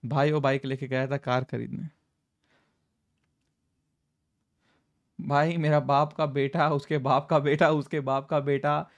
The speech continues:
बेटे का बेटा और उसके बाप की माँ का बेटा। और भी हैं पर नहीं लिख रहा। <laughs>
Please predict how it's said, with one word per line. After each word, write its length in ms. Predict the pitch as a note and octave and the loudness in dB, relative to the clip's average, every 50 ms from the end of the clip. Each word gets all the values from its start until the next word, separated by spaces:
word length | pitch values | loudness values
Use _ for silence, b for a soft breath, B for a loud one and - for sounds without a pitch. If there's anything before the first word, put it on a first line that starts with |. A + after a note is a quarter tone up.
| b b b | b b b
बेटे 260 | C#3+ D3 D3 D3+ G3 | 2 2 4 4 4
का 140 | - F3+ E3+ | 4 4 4
बेटा 440 | D#3 D3 D3 - - D#3+ E3 D#3+ D3+ | 4 2 0 0 2 2 2 2 0
और 360 | - - - D#3 E3 F3+ E3+ | 0 2 4 4 4 4 0
उसके 320 | E3 D3+ - - - E3+ | -4 -6 -8 -8 -8 -6
बाप 280 | D#3+ D3 C#3+ C#3+ C#3 - | -2 0 0 0 -2 -4
की 180 | - - D3+ D#3 | -6 -6 -4 0
माँ 240 | D#3 D#3 C#3+ B2 - E3 D3 | 2 2 2 2 0 -2 0
का 100 | F3 D#3 | 0 -2
बेटा। 360 | C#3+ C3+ C3 C3 - - - - B B B B B B B _ _ _ _ _ _ _ _ _ _ - - - | -2 -2 -6 -6 -8 -10 -16 -18 B B B B B B B _ _ _ _ _ _ _ _ _ _ -20 -12 -6
और 300 | - D3 D#3+ F3 F3+ E3 | -2 0 2 2 2 2
भी 260 | C#3+ D#3+ E3+ F3 E3+ | 0 0 0 2 2
हैं 300 | D#3+ D3 D3+ E3 F3 - | 2 2 2 0 -2 -4
पर 200 | - - D#3+ C#3+ | -4 -4 -4 -2
नहीं 260 | C#3+ C#3+ D#3 D#3 D#3 | -2 -2 0 0 -2
लिख 200 | C#3+ C#3 - - | -2 -4 -4 -6
रहा। 260 | B2+ A#2 A#2 A#2 B2 | -6 -4 -4 -2 -2
<laughs> 80 | D3 - | -4 -4